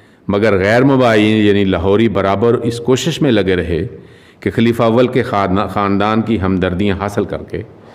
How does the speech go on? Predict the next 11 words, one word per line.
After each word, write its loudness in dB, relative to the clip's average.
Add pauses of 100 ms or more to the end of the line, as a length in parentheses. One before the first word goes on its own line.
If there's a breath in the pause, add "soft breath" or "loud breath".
(460 loud breath)
उन्हें 4
अपने 2
अंदर 0
जज़ब 0
कर -4
लें। -6 (800 soft breath)
चुनाचे 2
मियाँ 4
अब्दुल 2
वहाब 2
उमर 2